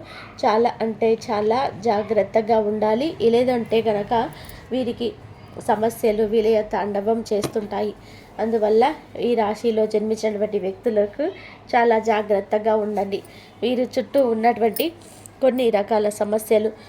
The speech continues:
ఈ సమయంలో తొలగిపోబోతున్నాయి. కనుక ఈ యొక్క రా-, ధనుసు రాశి వారి జాతకులు చాలా అంటే చాలా అప్రమత్తంగా ఉండండి. వీరి యొక్క సమస్యలకు కారణమైన వ్యక్తులని దూరంగా ఇకనైనా సరే ఉంచండి.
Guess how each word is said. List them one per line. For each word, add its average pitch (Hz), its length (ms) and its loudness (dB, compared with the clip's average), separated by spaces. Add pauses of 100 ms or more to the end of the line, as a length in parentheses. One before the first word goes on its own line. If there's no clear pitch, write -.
(200)
ఈ 233 100 0
సమయంలో 214 600 0
తొలగిపోబోతున్నాయి. 208 1120 0 (380)
కనుక 226 320 0 (300)
ఈ 220 100 -2
యొక్క 220 240 2 (140)
రా-, 208 200 0
ధనుసు 220 360 2
రాశి 214 380 0
వారి 208 280 2
జాతకులు 214 480 0 (520)
చాలా 226 300 4
అంటే 214 300 0
చాలా 214 340 0 (100)
అప్రమత్తంగా 214 720 0
ఉండండి. 208 440 -2 (440)
వీరి 233 220 0
యొక్క 220 260 4
సమస్యలకు 214 760 0
కారణమైన 208 720 -2 (260)
వ్యక్తులని 220 600 0 (440)
దూరంగా 220 580 2 (100)
ఇకనైనా 208 500 0
సరే 208 280 0
ఉంచండి. 208 480 -2